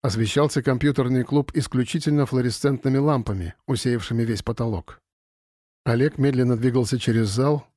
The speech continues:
и продолжал боязливо оглядываться, но несколько раз ловил лишь презрительный взгляд длинного администратора. "Ладно, всё,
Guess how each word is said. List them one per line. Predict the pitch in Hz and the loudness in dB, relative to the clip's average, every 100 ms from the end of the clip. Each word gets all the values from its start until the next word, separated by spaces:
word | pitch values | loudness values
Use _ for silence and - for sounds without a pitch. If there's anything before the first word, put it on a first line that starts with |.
| - | -4
и | |
продолжал | 120 127 135 135 170 | 0 2 2 2 2
боязливо | 135 135 123 143 139 | 2 2 2 2 2
оглядываться, | - 139 151 127 92 85 - 71 - _ _ - | 0 0 2 2 -2 -6 -8 -12 -16 _ _ -2
но | 120 | 2
несколько | 135 - 120 127 | 2 0 -2 0
раз | 131 147 | 2 2
ловил | 131 123 135 | 0 2 2
лишь | 127 117 | 2 0
презрительный | 135 127 131 123 117 117 | 0 2 0 0 0 2
взгляд | 107 123 143 131 | 0 0 0 0
длинного | 127 120 123 | 0 2 0
администратора. | 120 127 131 - 98 82 76 - _ _ _ _ _ _ | 0 0 0 -2 -4 -4 -10 -14 _ _ _ _ _ _
"Ладно, | - 120 131 90 82 | -2 0 0 -2 -6
всё, | - 127 87 | -2 -2 -2